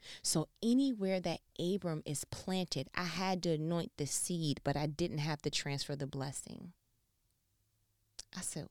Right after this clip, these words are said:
"Ooh, can you tell me a little bit more about that?" He said, "Absolutely." Uh, when the, uh, angel of music, Lucifer himself, right?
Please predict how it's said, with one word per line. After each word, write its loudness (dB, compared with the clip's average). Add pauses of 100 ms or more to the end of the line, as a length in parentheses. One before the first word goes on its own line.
"Ooh, -6 (360)
can 0
you 2
tell -4
me -2
a -2
little -4
bit -2
more -4
about -6
that?" -4 (220)
He -2
said, 0
"Absolutely." 0 (360)
Uh, -2 (100)
when 0 (540)
the, -4 (140)
uh, 0 (500)
angel 4
of 4
music, 2
Lucifer 2
himself, 0
right? -2